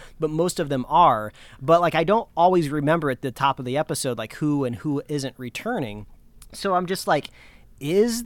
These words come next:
like, is that, uh, like, this person's voice? Is that that person's voice? Like, it sounds a little off. Is this just a really good voice actor? And then I, then I realized, like, oh, are these, like, maybe, are the actors are just kind of out of, like, you know, maybe a little out of touch of the character, right?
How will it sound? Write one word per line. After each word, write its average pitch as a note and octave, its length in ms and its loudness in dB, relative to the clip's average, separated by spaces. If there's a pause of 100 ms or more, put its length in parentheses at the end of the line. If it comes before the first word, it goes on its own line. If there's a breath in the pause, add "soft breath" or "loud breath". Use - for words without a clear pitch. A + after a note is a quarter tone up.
(120)
like, D3 320 0
is G3 320 0
that, A3 280 4
uh, F#3 400 6
like, D#3+ 200 -2
this E3 160 -4
person's G#3 420 -4
voice? G3+ 320 0
Is C3+ 200 -6
that D3 240 0
that F#3 180 -2
person's G#3 440 -6
voice? G#3 300 -2
Like, D3 140 -4
it C#3 120 -8
sounds F#3 260 -2
a D#3+ 40 -2
little F3+ 300 0
off. B2+ 300 2
Is D3 120 -4
this F3+ 120 -6
just - 180 -10
a D#3 60 -4
really C3+ 360 -4
good C3+ 220 -4
voice B2+ 360 -4
actor? A3 520 0 (360 loud breath)
And E3+ 140 -2
then G3 60 6
I, F3 160 2
then E3 180 -2
I F#3 80 2
realized, E3+ 520 2
like, C#3 200 -2
oh, A3+ 320 2
are F#3 160 0
these, C4 220 -2
like, C4 200 0
maybe, F3 600 -2 (520)
are E3 120 0
the D#3+ 240 -2
actors F3+ 400 0
are E3+ 80 -2
just E3 220 -10
kind E3 160 -4
of C#3+ 160 -4
out C#3+ 160 -2
of, B2+ 240 -8
like, C3 260 -4
you C#3 140 -6
know, A#2 240 -8
maybe C#3+ 260 -6
a C#3 60 -4
little C#3 340 -8
out B2 200 0
of A#2 220 -6
touch - 320 -2
of B2 120 -6
the A#2 80 -10
character, D#3 420 -4
right? G3+ 200 2